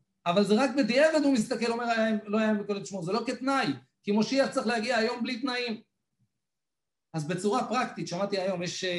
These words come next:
יהודי מאוד מיוחד, שליח מאוד מיוחד באוסטרליה, רב אהרון מוס קוראים לו. הוא, יש לו אתר שהוא נותן תשובות מדהימות לאנשים, והוא אמר היום משהו מאוד יפה.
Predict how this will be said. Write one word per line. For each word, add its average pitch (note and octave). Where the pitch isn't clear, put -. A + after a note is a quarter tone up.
יהודי D#3
מאוד F3
מיוחד, E3+
שליח F#3
מאוד D3+
מיוחד D3+
באוסטרליה, D#3+
רב C#3
אהרון E3
מוס D#3+
קוראים B2
לו. A#2+
הוא, C#3+
יש C3+
לו D3
אתר D#3+
שהוא C3
נותן C#3+
תשובות D3
מדהימות C#3+
לאנשים, C3+
והוא E3+
אמר A#3
היום A3+
משהו G#3+
מאוד G#3
יפה. F#3+